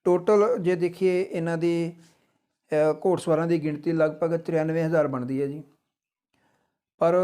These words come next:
ਕੁਛ ਇਤਿਹਾਸਕਾਰਾਂ ਨੇ ਤਕਰੀਬਨ ਇਹ ਗਿਣਤੀ ਇੱਕ ਲੱਖ ਲਿਖੀ ਹੈ, ਕੁਛ ਨੇ ਡੇਢ ਲੱਖ ਲਿਖੀ ਹੈ। ਉਹ ਪਤਾ ਨਹੀਂ ਉਹਨਾਂ ਨੇ ਕਿਸ ਹਿਸਾਬ ਨਾਲ ਲਿਖੀ, ਪਰ ਜੋ ਇੱਥੇ ਲਿਖਿਆ ਹੈ ਜਾਂ ਜੋ ਮੈਂ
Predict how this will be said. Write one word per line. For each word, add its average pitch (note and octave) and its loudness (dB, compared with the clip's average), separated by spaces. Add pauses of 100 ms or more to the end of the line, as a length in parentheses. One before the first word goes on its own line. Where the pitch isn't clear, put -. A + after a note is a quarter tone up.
(380)
ਕੁਛ F3 -6
ਇਤਿਹਾਸਕਾਰਾਂ F#3 0
ਨੇ F3 -4
ਤਕਰੀਬਨ E3+ -4
ਇਹ E3+ -2
ਗਿਣਤੀ D#3 -6
ਇੱਕ D#3+ -8
ਲੱਖ D#3+ -2
ਲਿਖੀ D#3 -4
ਹੈ, D3+ 0
ਕੁਛ D3+ -14
ਨੇ D3+ -8
ਡੇਢ C#3 -4
ਲੱਖ D#3 -4
ਲਿਖੀ C#3+ -6
ਹੈ। C#3+ -10 (1080)
ਉਹ G3 2
ਪਤਾ F3+ -2
ਨਹੀਂ F3 -2
ਉਹਨਾਂ E3+ -4
ਨੇ F3 -6
ਕਿਸ D#3 -8
ਹਿਸਾਬ E3 0
ਨਾਲ D3 -2
ਲਿਖੀ, D3+ -2
ਪਰ D#3 -2
ਜੋ D#3+ -2
ਇੱਥੇ E3+ -4
ਲਿਖਿਆ D#3 0
ਹੈ D#3+ 0
ਜਾਂ D3 -6
ਜੋ C#3+ -8
ਮੈਂ C#3+ -4